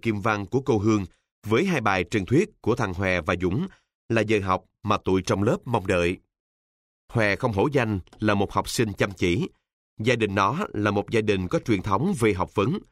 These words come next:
Ba nó hiện là giáo sư, hiệu trưởng một trường trung học tại Sài Gòn. Mẹ nó là giáo sư toán trường Gia Long. Anh chị nó đều tốt nghiệp đại học, nên chuyện thằng Hòe học giỏi là điều đương nhiên.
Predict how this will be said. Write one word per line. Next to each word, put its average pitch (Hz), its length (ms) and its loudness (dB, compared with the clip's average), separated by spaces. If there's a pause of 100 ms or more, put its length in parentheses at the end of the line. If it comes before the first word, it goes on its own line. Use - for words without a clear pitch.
(360)
Ba 110 240 2
nó 107 260 2
hiện 101 320 0
là 98 80 2
giáo 104 200 0
sư, 113 300 2 (400)
hiệu 113 180 4
trưởng 117 360 2
một 135 180 -2
trường 98 200 0
trung 110 180 0
học 95 280 -2
tại 92 220 0
Sài 98 180 0
Gòn. 92 300 0 (480)
Mẹ 104 200 2
nó 113 300 2 (120)
là 104 140 0
giáo 101 240 2
sư 135 220 0
toán 104 340 0
trường 92 240 0
Gia 104 100 0
Long. 98 240 -2 (720)
Anh 117 140 -2
chị 107 180 0
nó 107 300 2
đều 107 260 4
tốt 180 180 -2
nghiệp 113 180 2
đại 98 120 0
học, 92 220 0 (440)
nên 113 220 2
chuyện 101 200 0
thằng 101 160 -2
Hòe 95 240 0
học 92 160 -6
giỏi 95 360 0
là 120 180 2
điều 95 260 0
đương 101 200 -2
nhiên. 104 220 0